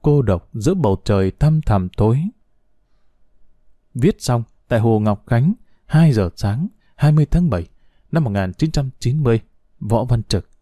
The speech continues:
Quý vị và các bạn thân mến, chúng ta vừa cùng Đình Duy theo dõi hết tập năm và cũng là tập cuối của tác phẩm truyện, tiểu thuyết Chuyện Là Ngày Ấy.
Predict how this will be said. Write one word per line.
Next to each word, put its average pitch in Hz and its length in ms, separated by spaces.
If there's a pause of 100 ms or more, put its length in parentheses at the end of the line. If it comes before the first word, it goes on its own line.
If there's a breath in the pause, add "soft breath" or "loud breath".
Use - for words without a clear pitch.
(1200)
Quý 165 120
vị 127 140
và 104 160
các 127 140
bạn 113 120
thân 117 100
mến, 131 300
chúng 208 100
ta 175 120
vừa 110 120
cùng 104 160
Đình 101 140
Duy 127 220
theo 131 200
dõi 110 200
hết 175 240
tập 98 200
năm 113 220 (380)
và 95 500 (180)
cũng 127 120
là 117 100
tập 104 240
cuối 147 420
của 107 260
tác - 260
phẩm 104 200
truyện, 107 340 (440)
tiểu 117 160
thuyết 208 280 (300)
Chuyện 120 200
Là 104 240
Ngày 98 260
Ấy. 131 300